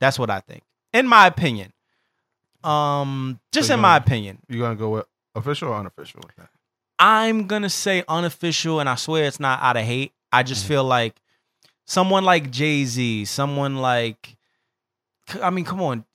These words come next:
Speaker 1: He-, he's been in the game for thirty years.
Speaker 2: Yeah.
Speaker 1: You know what I mean? Like,
Speaker 2: Mm-hmm.
Speaker 1: it's one of those things where it's like, yo, you've earned your, you've
Speaker 2: Yeah.
Speaker 1: earned it, you know? Um, fifty has too. Don't get it twisted.
Speaker 2: Yeah.
Speaker 1: But let him, let him do a little bit more.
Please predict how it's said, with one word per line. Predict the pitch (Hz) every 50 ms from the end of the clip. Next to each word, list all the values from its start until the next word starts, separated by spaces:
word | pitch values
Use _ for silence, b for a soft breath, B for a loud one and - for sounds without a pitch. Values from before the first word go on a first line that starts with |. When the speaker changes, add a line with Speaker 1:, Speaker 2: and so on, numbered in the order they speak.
| 165 - -
Speaker 1:
He-, | 170 175
he's | - - 156 143 160 156
been | 160 196 190
in | 185 180
the | 165
game | 147 165 170 160 147
for | - 151 139 120 - _ - - - _ _ _ _ _ -
thirty | 185 185 185 170 160
years. | 160 147 143 165 165 135 110 101 107 98 131
Speaker 2:
Yeah. |
Speaker 1:
You | 151 165
know | 175 175
what | 170
I | 165 165
mean? | 165 165 170 175 175 170
Like, | 160 151 143 135 -
Speaker 2:
Mm-hmm. | 107 101 110 107 - _ _ _ _ _ -
Speaker 1:
it's | 165 156 185
one | 202 220
of | 220 214
those | 202 -
things | - 208 190 160
where | 175 170
it's | 151
like, | 170 165 147
yo, | 143
you've | 143 139 139 127
earned | 143 151 156 151 143
your, | 139 139 135 131 127 120 120 - _ _ _ _ _ _
you've | - 175
Speaker 2:
Yeah. | 156 147 127 123 170
Speaker 1:
earned | 185 185 175 156 131
it, | 107 95 - -
you | 120 127 131
know? | 131 131 131 139 147 156 - _ _ _ _ _ _
Um, | - 143 139 139 135 131 135 135 127 -
fifty | - 254 - - 330
has | 330 320 320 320 -
too. | - - 277 311 330 - _ _ _ _
Don't | - 196 262
get | 285 285
it | 247
twisted. | - 254 262 190 156 143 123 110 117
Speaker 2:
Yeah. | - _ _ _ _ _ - 131
Speaker 1:
But | 135 202 202 175 170
let | 156 175 196 214 214
him, | 233 226 220 220 - _ _ _ _ _ _ _ _ _ _ _ _ _ -
let | 294 349
him | 415 440 -
do | 453
a | 453 453
little | 466 453 453 427
bit | 427 427 415 427
more. | 427 392 311 135 110 101 113